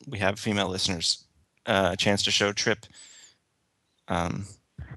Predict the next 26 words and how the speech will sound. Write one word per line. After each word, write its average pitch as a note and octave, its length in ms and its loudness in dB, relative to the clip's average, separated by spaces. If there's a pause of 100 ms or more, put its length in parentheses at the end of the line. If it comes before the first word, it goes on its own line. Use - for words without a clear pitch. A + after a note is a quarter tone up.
(260)
um, - 300 -2
without F#2+ 260 2
his F#2+ 100 -2
shirt - 220 0
on. - 220 -2 (680)
Um, G#2 440 6 (4000)
and G#2+ 560 4
if G#2+ 140 -4
that A#2 180 6
was A#2 140 0
the A2+ 100 -2
only A#2 160 0
reason, A#2+ 500 0
then G2 360 0 (920)
it G#2+ 120 -8
was G#2 200 -4
darn G2+ 240 4
near D#2+ 240 0 (2000)
offensive. G#2+ 640 2
Maybe A2+ 160 -2
that's G#2 180 0
too A2 100 -4
strong G#2 280 0
a F#2+ 60 -6
word, B2+ 280 -2
but - 140 2